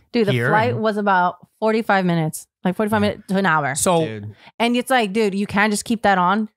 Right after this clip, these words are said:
Speaker 1: for that.
Speaker 2: So
Speaker 1: Like
Speaker 2: ev-, eventually, let's just fast forward. So eventually, keep putting on the mask, and you guys.
Speaker 1: Yeah, but it delayed our flight,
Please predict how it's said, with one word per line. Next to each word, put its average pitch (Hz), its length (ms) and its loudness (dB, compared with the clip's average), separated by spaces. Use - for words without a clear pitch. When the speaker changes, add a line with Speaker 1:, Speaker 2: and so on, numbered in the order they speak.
Speaker 1:
for 214 120 -2
that. 202 260 2
Speaker 2:
So - 380 -4
Speaker 1:
Like 208 180 2
Speaker 2:
ev-, 160 240 -4
eventually, 151 460 0
let's 127 120 0
just 131 140 -2
fast 123 160 0
forward. 113 180 0
So 127 120 0
eventually, 120 500 0
keep 110 100 -4
putting 117 140 2
on 110 40 2
the 113 60 0
mask, 113 280 2
and 104 220 2
you 107 60 2
guys. 104 240 0
Speaker 1:
Yeah, 233 420 2
but 220 280 0
it 208 280 0
delayed 208 440 0
our 190 160 0
flight, 208 560 0